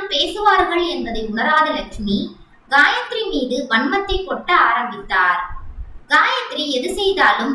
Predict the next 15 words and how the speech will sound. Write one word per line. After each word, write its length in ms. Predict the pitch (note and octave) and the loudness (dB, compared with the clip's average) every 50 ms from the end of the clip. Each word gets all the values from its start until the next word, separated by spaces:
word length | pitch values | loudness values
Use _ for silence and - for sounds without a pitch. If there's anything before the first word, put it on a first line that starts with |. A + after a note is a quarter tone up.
| - | 0
அதில் 320 | - A#3 A#3 A#3 A#3 A#3 - | 0 0 0 0 0 -2 -4
குறையை 320 | - C#4+ D4+ G4 G#4+ G#4+ F#4+ | -4 -2 0 0 0 0 -2
கண்டுபிடிக்க 560 | - E4 B3+ B3 B3+ - - - B3 A#3 - C#4+ B3+ | -2 -2 -2 -2 -2 -4 -6 -6 -10 -6 0 2 4
ஆரம்பித்தார். 800 | - - G3+ G#3+ G#3+ A3 G3 F#3+ - - F#3+ F#3 F#3 F#3 F#3 - - - - - - - - - - - _ _ _ _ _ - C4+ | 4 4 4 2 2 -2 -4 -6 -6 -2 0 2 2 2 0 0 -4 -6 -6 -8 -8 -12 -16 -20 -20 -20 _ _ _ _ _ 0 2
காயத்ரி 580 | C#4+ D4+ - - C5 - - - B3+ B3 - - - - A#3 | 4 4 4 2 0 -2 -4 -6 -8 -8 -8 -10 -10 -8 2
மாமியாரை 640 | B3 B3 - - G4+ A#4+ A#4+ A4+ G4 D#4+ C#4+ C#4 C4+ A#3 A3 - | 4 4 6 6 4 0 -2 0 2 2 2 2 0 -2 -6 -8
எதிர்த்து 400 | - D4 F#4+ G4 F#4+ F#4+ A4 G#4+ - | -6 -4 -4 -4 -4 -2 -2 -2 -2
எந்த 260 | B3 B3 B3+ C#4 - G4+ | -2 -2 -4 -2 -2 0
ஒரு 220 | G4+ E4+ E4 D#4+ D4 | 0 2 2 2 2
வார்த்தையும் 600 | C#4 C4+ C4+ D4 - - F4+ E4+ F4 F4+ F#4 - | 4 2 2 2 2 -2 -4 -6 -8 -8 -10 -8
பேசாமல் 680 | - B4+ - - - - C#4 B3+ - - F#3+ G3+ B3 D4 - - _ _ - - - | -6 -4 -4 -4 -4 -2 -2 -2 -2 -2 -4 -6 -6 -6 -10 -12 _ _ -20 -18 -2
அவர் 340 | - A#3+ C4 C4 C4+ C4+ C4+ - | 2 2 4 4 4 2 2 -2
சொல்வதையெல்லாம் 760 | D4 C#4 - F4 A4+ A4+ A4+ A4 - - D4+ D4+ D4+ D#4+ F4 E4 | -4 -4 -2 -2 0 0 0 0 0 0 2 4 2 2 2 -2
கேட்டுக்கொண்டு 680 | D#4+ D4 D4 D4 - E4+ E4+ - B3+ G#3+ G3+ G3+ G3 G3+ - - G3 F#3+ - - - - - - | -4 -2 -2 -2 -2 -4 -8 -4 -4 -4 -4 -2 -2 -2 -2 -4 -6 -6 -12 -14 -18 -18 -16 -6
வேலைகளை 600 | B3 D4+ D#4 E4+ A#4 B4 B4 G#4+ A4+ A4 G#4+ G#4 | -2 2 2 4 4 4 4 4 4 2 2 4